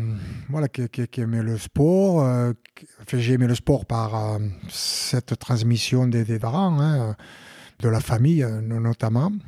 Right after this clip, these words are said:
Et puis ensuite, euh, dans les établissements scolaires, parce qu'à Aiguillon, euh, je suis tombé sur des profs, euh, d'éducation physique, euh, où je, je me suis régalé, hein, euh, de, v-, vraiment. Euh, ils aimaient l'athlétisme, ils aimaient la gym,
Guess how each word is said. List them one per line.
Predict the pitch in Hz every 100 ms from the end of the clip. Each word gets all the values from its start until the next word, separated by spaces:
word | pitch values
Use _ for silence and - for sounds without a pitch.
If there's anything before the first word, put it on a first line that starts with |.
| - -
Et | 139
puis | - 127
ensuite, | 120 120 - 190 -
euh, | 131 123 120 117
dans | 110 117
les | 117 107
établissements | 123 117 117 135
scolaires, | 131 185 196 123 110
parce | 117 -
qu'à | 127 127
Aiguillon, | 123 123 131 170 180 143
euh, | 117 - - - -
je |
suis | -
tombé | 120 117 127
sur | - 117
des | 117 113
profs, | - 135 - 123
euh, | 113 113 110
d'éducation | 117 113 - - 120
physique, | 107 113 117 151 151
euh, | 120 110 110 107 104 98 - - - - - _
où | 123
je, | 113 113
je | 110 110
me |
suis | 110 -
régalé, | 120 131 123 147 175
hein, | 123 131 143 95 -
euh, | 117 117
de, | 113
v-, | 113 113 113 123
vraiment. | 113 143 165 151 110 -
Euh, | 160 117 113 113 - - - -
ils | 139 120
aimaient | 127 127
l'athlétisme, | 120 123 117 139 139 131 139
ils | 147 117 107
aimaient | 123 120
la | 120 117
gym, | 113 135 143 151